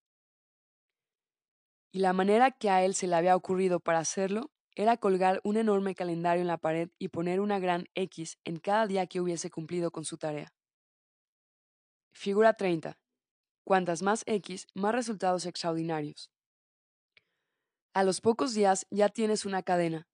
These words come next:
dijo Seinfeld. Sigue haciéndolo y la cadena se irá alargando día a día. Te encantará ver esa cadena, sobre todo cuando lleves unas cuantas semanas a las espaldas. Lo único que tienes que hacer es no romper la cadena. No rompas la cadena.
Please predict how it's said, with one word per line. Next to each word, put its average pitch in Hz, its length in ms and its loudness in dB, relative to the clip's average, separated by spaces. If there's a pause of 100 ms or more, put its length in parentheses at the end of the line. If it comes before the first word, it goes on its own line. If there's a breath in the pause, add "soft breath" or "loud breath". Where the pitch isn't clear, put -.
dijo 170 220 -6
Seinfeld. 175 440 -4 (840)
Sigue 240 240 2
haciéndolo 196 560 2 (100)
y 190 80 -6
la 180 160 -2
cadena 196 380 2
se 208 100 -4
irá 180 140 2
alargando 180 500 0
día 185 280 0
a 175 40 0
día. 165 300 -6 (160)
Te 175 80 -6
encantará 170 500 2
ver 208 140 0
esa 180 180 -6
cadena, 170 500 -2
sobre 165 280 -6
todo 202 260 -2
cuando 185 220 -2
lleves 175 360 -2
unas 175 220 -4
cuantas 185 320 -4
semanas 170 400 -6
a 165 40 -8
las 156 200 -6
espaldas. 156 500 -6 (840)
Lo 196 120 4
único 240 280 4
que 196 100 -4
tienes 190 300 -4
que 185 80 2
hacer 185 340 -2
es 160 180 -6
no 190 120 0
romper 190 300 -2
la 175 120 -2
cadena. 165 420 -4 (380)
No 220 160 6
rompas 208 400 2
la 170 100 -4
cadena. 156 440 -6